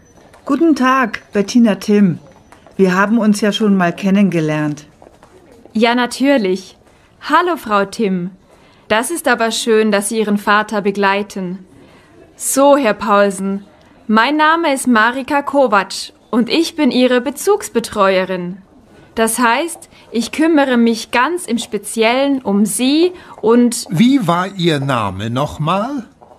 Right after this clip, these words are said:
Speaker 2: Marika Kovac. Oder einfach Marika. Das ist einfacher.
Speaker 3: Ah, so. Marika. Wissen Sie, Marika,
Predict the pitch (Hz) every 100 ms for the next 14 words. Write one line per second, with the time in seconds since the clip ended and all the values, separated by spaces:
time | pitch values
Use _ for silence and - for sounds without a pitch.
0 | _ _ _ - - _ 208 214 226 254
1 | 302 311 311 320 320 - 302 294 302 311
2 | - _ - - - 254 285 269 185 180
3 | 180 - - - - _ _ - - -
4 | _ _ - 262 262 254 247 - 247 254
5 | 285 302 285 285 277 330 349 214 196 208
6 | 180 196 - - 359 392 214 208 - 202
7 | 226 220 185 185 175 175 190 - - -
8 | _ _ _ - 135 185 185 147 - -
9 | 117 196 262 185 117 90 82 - - _
10 | _ - 98 107 160 190 156 131 - 95
11 | 87 - - - _ - - - - 202
12 | 196 165 262 - 214 170 135 175 165 143
13 | 127 151 156 143 - 117 127 120